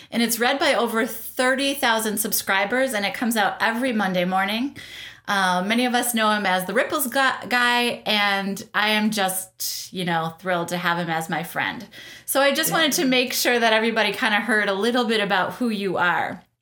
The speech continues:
Speaker 2: Sure.
Speaker 1: Um,
Speaker 2: Thank you.
Speaker 1: yeah, so I just wanna ask, Paul, how are you handling all this weirdness? Uh, this staying at home, this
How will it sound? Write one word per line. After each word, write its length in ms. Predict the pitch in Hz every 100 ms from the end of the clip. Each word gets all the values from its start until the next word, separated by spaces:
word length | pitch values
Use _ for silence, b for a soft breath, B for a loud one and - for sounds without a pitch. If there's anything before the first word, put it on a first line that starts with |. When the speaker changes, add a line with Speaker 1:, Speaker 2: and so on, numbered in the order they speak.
| _ _ _ _ -
Speaker 2:
Sure. 380 | 208 226 - - B B B B B 262
Speaker 1:
Um, 260 | 262 254 -
Speaker 2:
Thank 60 |
you. 180 | - - 233
Speaker 1:
yeah, 340 | 359 571 214
so 160 | 214 -
I 80 |
just 240 | 359 494 427
wanna 240 | 403 302
ask, 480 | 202 220 240 - - - - _
Paul, 600 | - 220 208 190 180 -
how 260 | - 285 339
are 100 | 403
you 180 | 381 339
handling 520 | 277 233 226 220 220
all 200 | 208 202
this 200 | 196 202
weirdness? 880 | 180 214 190 175 156 135 - - - B B B B -
Uh, 220 | 196 185
this 180 | 202 202
staying 400 | - 247 240 233
at 140 | 220 208
home, 560 | 233 208 208 208 208
this 600 | 190 185 - - - -